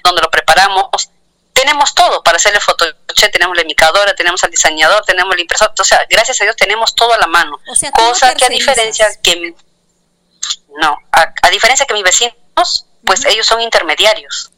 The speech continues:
Speaker 2: Claro.
Speaker 1: No tienen diseñador, no tienen las máquinas, o sea, ellos lo mandan a preparar
Speaker 2: Ujú.
Speaker 1: y pues ellos ya ganan menos. En cambio, yo
Speaker 2: Entiendo.
Speaker 1: prácticamente ganamos casi líquido, podría decirse, ¿no?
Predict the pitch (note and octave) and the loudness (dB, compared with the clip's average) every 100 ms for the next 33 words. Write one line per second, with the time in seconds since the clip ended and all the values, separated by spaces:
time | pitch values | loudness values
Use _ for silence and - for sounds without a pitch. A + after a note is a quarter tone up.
0 | - B3 F#3+ B2+ _ _ F#3+ A3 A#3 A3+ | -16 -14 -14 -20 _ _ -2 0 0 -2
1 | G3+ F3+ - C#3+ D3+ D#3 G3 G3 G3 G3+ | -2 -2 -2 -2 -2 0 0 2 0 -2
2 | G#3+ F#3+ E3 F3 F3+ - E3 E3+ F3 E3 | 0 0 0 2 0 0 -2 -2 0 0
3 | G3 F3 G3 G#3+ G3 F3+ G3 G#3 G3+ G3+ | 2 2 2 0 0 0 0 2 0 0
4 | - A3 G3 G3+ A3 B3+ G#3+ B3 C4+ G4 | 2 2 4 2 0 -14 -20 -20 -20 -20
5 | _ _ _ _ _ _ G3+ G3+ G3 G3 | _ _ _ _ _ _ -2 0 2 2
6 | F#3 - G3 G3+ - F3+ F#3 E3+ E3 D#3+ | 0 0 0 0 -2 -2 -2 0 2 2
7 | E3 C#3 E3 G3 D#3 - - D#3+ E3+ G3 | 2 0 -2 -2 -4 -10 -10 -4 -2 0
8 | F3+ G3 G3 A3 G3+ F3+ F#3 G#3 - G3+ | 0 0 0 0 0 0 0 -4 -4 -2
9 | F#3+ E3 D#3+ C#3+ _ _ _ _ _ _ | -2 -2 -4 -6 _ _ _ _ _ _
10 | F3 F3+ G#3+ - G#3+ - - - - E3+ | 0 2 0 0 0 0 -2 -4 -2 -2
11 | E3 E3 E3+ E3 - E3+ D3 D#3 G#3+ | 0 0 2 0 0 -2 0 0 0